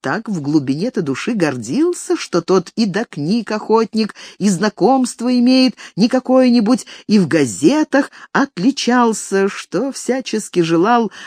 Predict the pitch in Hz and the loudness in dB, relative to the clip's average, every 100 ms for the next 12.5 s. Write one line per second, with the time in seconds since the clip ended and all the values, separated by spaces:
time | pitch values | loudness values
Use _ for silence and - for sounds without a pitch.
0 | - 143 240 262 220 185 180 190 214 165 | -8 -2 -2 -2 -4 -2 0 0 0 0
1 | 165 226 220 196 240 185 156 151 165 277 | 0 -2 -2 -2 0 0 -2 -2 -4 -4
2 | - 170 180 320 277 175 143 - 147 - | 0 0 2 2 2 -2 -2 -2 -2 -2
3 | - - 175 139 139 113 180 269 - 156 | -14 -2 -2 2 2 2 0 -2 -2 -2
4 | 117 147 339 262 - 62 - _ _ _ | -2 2 2 0 -8 -12 -18 _ _ _
5 | - - - 170 135 151 139 156 - 127 | -20 -8 0 2 2 -2 -2 0 -2 -4
6 | 131 147 139 - 131 - 127 131 127 - | -6 -4 -4 -4 -8 -6 -6 -4 -4 -6
7 | 127 - 131 127 117 - 208 269 302 - | -10 -8 -10 -8 -8 -4 -2 0 -4 -8
8 | - 139 139 123 135 143 135 - _ _ | -10 -2 -2 0 -4 -4 -6 -8 _ _
9 | 226 254 165 - 196 190 - - 180 - | -2 0 0 -2 -6 -6 -8 -4 -4 -4
10 | 165 - 147 - - 277 - 147 - 143 | -14 -12 -12 -14 -8 -6 -6 -8 -4 -4
11 | 147 - - - 131 - 120 143 330 330 | -4 -12 -18 -6 -6 -4 -8 -4 -4 -4
12 | 220 190 139 120 | -4 -4 -4 -4